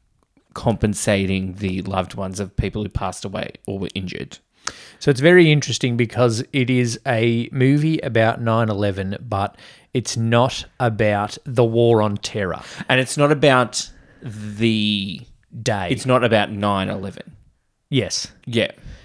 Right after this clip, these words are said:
Speaker 2: It's about the aftermath, but it's not about the aftermath of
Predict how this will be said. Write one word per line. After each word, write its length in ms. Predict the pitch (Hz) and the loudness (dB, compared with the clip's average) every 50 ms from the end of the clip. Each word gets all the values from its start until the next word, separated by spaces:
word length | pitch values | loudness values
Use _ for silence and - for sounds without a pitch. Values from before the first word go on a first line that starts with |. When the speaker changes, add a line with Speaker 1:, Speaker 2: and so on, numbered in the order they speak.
| - - | -4 0
Speaker 2:
It's 160 | 160 - - | 0 2 2
about 280 | 151 127 135 131 - - | 4 4 4 4 4 2
the 120 | 120 - - | -2 0 2
aftermath, 840 | 139 127 131 143 143 - - 135 110 98 98 98 95 107 - - _ - - - - - - | 4 4 6 4 4 2 -2 -4 -2 -2 -2 -2 -4 -4 -6 -10 _ -20 -20 -20 -20 -8 0
but 300 | - 117 117 113 - - _ _ _ _ _ _ _ _ _ _ - | 2 2 2 2 0 -8 _ _ _ _ _ _ _ _ _ _ -6
it's 200 | 143 - - - | -6 -6 -4 0
not 180 | 135 127 127 123 | 2 4 4 4
about 280 | 117 110 117 110 - - | 4 4 4 2 2 0
the 140 | 127 117 113 | -2 2 2
aftermath 720 | 110 113 113 107 - - 107 101 104 104 104 101 - - | 4 4 2 0 -2 -4 -4 -2 0 0 0 -2 -2 -4
of 240 | 117 113 107 101 - | -2 -2 -2 -2 -4